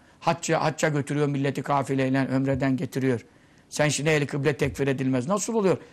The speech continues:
Adam diyor Allah senin, işte İmam Kemalettin Beyazi Hazretleri Şaratül Meram isimli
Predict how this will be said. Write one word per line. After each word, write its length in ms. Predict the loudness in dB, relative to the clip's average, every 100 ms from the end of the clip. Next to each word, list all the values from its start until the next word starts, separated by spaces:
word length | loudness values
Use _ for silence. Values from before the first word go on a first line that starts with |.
| -6
Adam 300 | 0 2 2
diyor 120 | 2 2
Allah 240 | 2 0
senin, 360 | 0 -2 -2 -6 -14 -20 _ -4
işte 400 | -2 0 0 -2 -14 _ _ _ _ _ _ _ -16 -4
İmam 340 | 2 4 2
Kemalettin 640 | 0 2 4 2 0 0 4
Beyazi 480 | 4 4 2 0 -4 -14 -8
Hazretleri 480 | -2 0 -2 -2 0
Şaratül 500 | 2 4 4 2 0
Meram 380 | 2 4 2 0
isimli 360 | -4 -4 -6